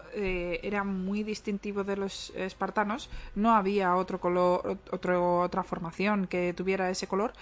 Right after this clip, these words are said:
porque infundía terror, pero sobre todo llevaban capas para disimular la sangre, de tal forma que se creyese que los espartanos nunca sangraban y que eran los guerreros más feroces. O sea,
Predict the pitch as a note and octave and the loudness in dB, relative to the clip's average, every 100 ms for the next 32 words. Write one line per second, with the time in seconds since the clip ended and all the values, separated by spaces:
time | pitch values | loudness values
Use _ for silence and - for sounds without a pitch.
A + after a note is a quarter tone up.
0 | - - - - A3+ A#3 - A#3+ B3 B3 | -18 -18 -20 0 2 2 4 4 4 2
1 | A#3+ A#3+ B3 A#3+ A#3 A3+ A3 A3 - G3 | 0 2 0 0 2 4 4 4 2 0
2 | F#3+ F#3+ F3 - C4 D#4 - D4 C4+ C4 | 4 2 2 2 2 2 -2 0 0 0
3 | C4+ A#3+ G#3+ G#3 F#3+ G3 A3 A3 B3 B3 | 0 2 0 0 -2 0 -2 2 2 2
4 | F#3+ - - - - - A#3 B3 B3 A#3 | 0 -2 -12 -20 -20 0 2 2 0 -2
5 | A3 G#3+ G3 G3+ A3 A3+ A3 F#3 G3 F3+ | 0 2 2 4 2 2 -2 -2 0 0
6 | F3 E3 E3+ F#3 A3+ B3 A#3+ B3+ B3 A#3+ | -2 -8 -8 -2 0 0 0 0 2 0
7 | A#3+ A#3+ A3+ G#3 G3 G3+ A3 C4 A#3+ G3+ | 0 -4 -4 -2 0 0 0 -2 -2 -2
8 | G3 G#3 - G#3+ B3 C4 B3+ - - - | -2 -4 0 0 2 2 2 -2 -16 -20
9 | - A#3 C4+ D#4 C#4 C4 A#3+ A#3+ B3 B3 | 0 2 2 0 -4 -2 0 2 2 4
10 | A#3+ A3+ G#3 A3 A3 G3+ - - - F#3 | 2 2 0 2 2 0 -2 -6 -4 0
11 | F#3+ G3+ G#3+ A3+ G#3+ G3+ G3 F#3+ F3+ E3+ | 2 2 2 0 0 -2 -2 -2 -2 -2
12 | E3+ F#3+ G3 | -8 -6 -4